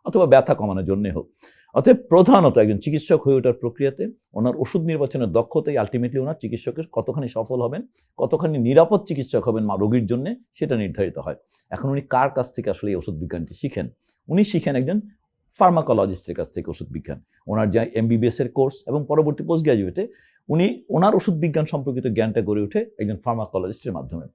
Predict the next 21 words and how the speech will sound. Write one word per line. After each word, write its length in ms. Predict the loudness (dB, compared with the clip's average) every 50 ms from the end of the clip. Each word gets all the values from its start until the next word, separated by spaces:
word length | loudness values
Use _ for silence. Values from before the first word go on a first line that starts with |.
| _ _ _ _ _ _
অতএব 180 | 2 4 4 4
আসলে 200 | 4 4 4 4
ওষুধ 260 | 4 4 2 2 0
বিজ্ঞানী 440 | 2 2 2 2 4 4 4 4 4 2
যারা, 220 | 0 -2 -2 -6 -10 _ _ _ _ _ _ _ -16 _
বাংলাদেশ 480 | -2 -2 0 2 0 2 2 0 0 -2
না, 60 | -6 -6
শুধু 200 | -6 -6 -8 -6
পৃথিবীব্যাপী 540 | -6 -6 -2 -2 -2 -2 -2 -2 -2 -2
ওষুধ 240 | -2 -4 -2 -4 -4
বিজ্ঞানীদের 500 | -2 -2 0 0 0 0 2 2 2 2 2
মাধ্যমে 300 | 0 0 0 0 -2 -2
আসলে 240 | -2 -4 -4 -6 -8
চিকিৎসকদের 600 | -8 -8 -8 -8 -8 -6 -6 -6 -4 -4 -6 -6 -6
চিকিৎসক 440 | -8 -10 -10 -6 -4 -4 -4 0 0
হয়ে 120 | 0 0
ওঠার 240 | 0 0 0 -2 -4 -4 _ _ _ -6
একটা 120 | 0 0 0
প্রধান 680 | 0 2 4 4 4 6 6 6 4 4 2 2 2
যে 220 | 2 2 2 2 -2 -8 _ _
অনুষঙ্গ, 440 | -2 -2 -2 -2 -2 -4 -4 -4